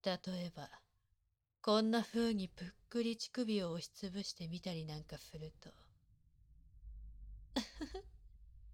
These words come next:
そんなに肩を揺らして、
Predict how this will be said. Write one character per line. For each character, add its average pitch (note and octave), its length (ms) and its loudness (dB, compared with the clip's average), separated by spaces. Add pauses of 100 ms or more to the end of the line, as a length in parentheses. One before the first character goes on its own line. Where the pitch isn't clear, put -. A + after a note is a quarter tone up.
(880)
そ A#3 340 8
ん A#3+ 120 6
な B3+ 120 8
に B3 140 6
肩 B3 400 4
を G#3 80 2
揺 F#3 160 0
ら G3 140 4
し - 100 -8
て、 - 220 -10